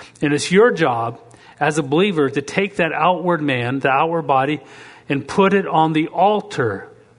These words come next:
Not put it to work. Put it on the altar and let it burn. Many believers are gonna get to heaven and they'll have a whole stack of works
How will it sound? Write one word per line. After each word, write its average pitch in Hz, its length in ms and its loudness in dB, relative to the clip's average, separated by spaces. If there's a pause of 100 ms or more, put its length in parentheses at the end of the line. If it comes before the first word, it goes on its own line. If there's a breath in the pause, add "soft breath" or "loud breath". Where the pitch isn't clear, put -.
(420 loud breath)
Not 220 260 0
put 196 160 0
it 196 160 0
to 165 60 0
work. 180 640 0 (580 soft breath)
Put 190 200 2
it 190 120 0
on 165 240 2
the 156 160 0
altar 185 800 -2 (800)
and 147 180 0
let 160 140 4
it 131 160 -4
burn. 147 420 0 (1200 soft breath)
Many 160 240 0
believers 151 460 0
are - 20 0
gonna 143 200 2
get 131 180 0
to - 60 -6
heaven 135 340 0
and 120 80 -8
they'll 120 80 -4
have 123 160 -2
a - 40 -6
whole 170 220 -2
stack 139 460 -4
of 127 100 -6
works 139 560 -4